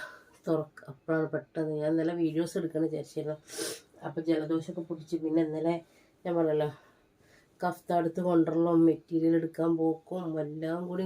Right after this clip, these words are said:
കഴിഞ്ഞ് വന്നപ്പോ ഇതിന് പത്ത് പത്തര ആയിക്കണം. അപ്പൊ പിന്നെ ടൈം ഉണ്ടായില്ല. അപ്പൊ ഇന്ന് രാവിലെ എടുത്ത് വെച്ചിട്ട് കിടക്കാൻ വിചാരിച്ചു,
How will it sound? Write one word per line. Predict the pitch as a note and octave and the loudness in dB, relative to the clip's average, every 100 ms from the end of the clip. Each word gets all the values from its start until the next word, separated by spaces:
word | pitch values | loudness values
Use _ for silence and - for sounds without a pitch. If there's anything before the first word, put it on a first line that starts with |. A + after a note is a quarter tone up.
| F3 | 0
കഴിഞ്ഞ് | E3 E3+ | 2 2
വന്നപ്പോ | E3+ D#3+ D3+ | 2 0 0
ഇതിന് | D#3+ E3 D#3+ | 0 0 -2
പത്ത് | D#3+ E3+ D#3+ | -6 -4 -4
പത്തര | D#3 D#3+ D#3 | -4 -6 -6
ആയിക്കണം. | D3 - D3 - _ _ _ _ _ - - - _ - | -8 -12 -20 -20 _ _ _ _ _ -20 -20 -20 _ -4
അപ്പൊ | D#3+ F3+ F#3+ | -2 0 2
പിന്നെ | F3+ F#3+ - _ _ - E3+ C3 E3+ D3+ - - - - _ _ _ _ _ _ _ - - | 4 2 0 _ _ 0 4 4 2 -6 -16 -20 -20 -20 _ _ _ _ _ _ _ -12 -2
ടൈം | G3+ G3 G#3 | 2 4 4
ഉണ്ടായില്ല. | G3+ D#3+ D#3 D#3+ - - - _ _ _ - - _ _ _ _ _ _ _ _ _ _ _ _ | 4 4 2 0 -4 -14 -20 _ _ _ -20 -20 _ _ _ _ _ _ _ _ _ _ _ _
അപ്പൊ | _ F3+ | _ -2
ഇന്ന് | F#3+ G3+ | 4 6
രാവിലെ | F#3+ F#3 F#3 A3 G#3+ - _ _ - G3 | 6 4 6 4 4 -2 _ _ -14 -10
എടുത്ത് | E3+ - | -8 0
വെച്ചിട്ട് | B3+ B3+ A#3+ | 2 2 2
കിടക്കാൻ | G#3+ G3 F#3+ | 2 2 -4
വിചാരിച്ചു, | D#3+ D3 D#3 | -2 -4 -8